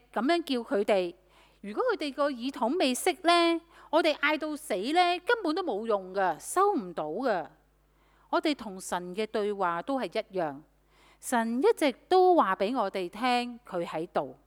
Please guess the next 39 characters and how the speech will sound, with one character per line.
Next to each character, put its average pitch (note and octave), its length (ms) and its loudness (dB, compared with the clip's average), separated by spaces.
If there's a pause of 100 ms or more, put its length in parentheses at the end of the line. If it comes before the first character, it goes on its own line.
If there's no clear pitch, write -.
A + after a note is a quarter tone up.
(500)
佢 A3 100 -4
明 F3+ 280 -6
白 E3 240 -4
我 D#3 180 -12
哋， D3+ 240 -10 (760)
佢 G3+ 220 0
陪 F3 260 -4
緊 D#3 260 -10
我 D#3 140 -8
哋。 C3+ 160 -10 (840)
但 C4 160 4
係 C4 320 2
我 C4 120 2
哋 B3 320 4
內 A3+ 200 4
心 D4+ 280 0
個 A#3 160 4
耳 F#3+ 180 -10
筒， G3+ 460 -6 (260)
如 G3+ 140 -6
果 B3 180 2
未 B3+ 220 2
set D#4 300 4
呢 C#4+ 120 -4
個 B3 140 0
降 A3 340 -6
噪 A3 260 -4
功 C4 220 -2
能 B3 220 -2
呢， A#3 440 -4 (300)
都 E4 160 0
係 B3+ 80 -2
一 A#3+ 180 0 (140)
句 F#3+ 240 -2
收 G#3+ 220 -4
唔 D#3+ 180 -14
到 D3+ 120 -10
嘅 E3 140 -8
啫。 F3 200 -6